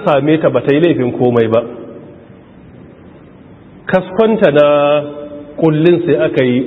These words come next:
bugu da shi, sai fada kwalbati. Kullin duka sai ya zube. Kaskon da take so ya kosai sai aka dara shi gida biyu,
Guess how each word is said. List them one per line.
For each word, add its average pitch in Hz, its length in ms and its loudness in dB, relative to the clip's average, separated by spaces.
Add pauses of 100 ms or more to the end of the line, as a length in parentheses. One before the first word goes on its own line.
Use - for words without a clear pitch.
(160)
bugu 143 380 0
da 113 100 -2
shi, 131 180 -4
sai 139 160 2
fada 143 300 0
kwalbati. 110 520 -2 (1500)
Kullin 170 320 2
duka 165 260 0
sai 143 100 4
ya 135 80 2
zube. 135 220 0 (1700)
Kaskon 220 420 0
da 196 60 2
take 202 320 2
so 208 140 4
ya 190 100 4
kosai 170 340 0
sai 196 100 0
aka 185 240 0
dara 147 400 2
shi 123 100 -6
gida 123 260 0
biyu, 120 220 -6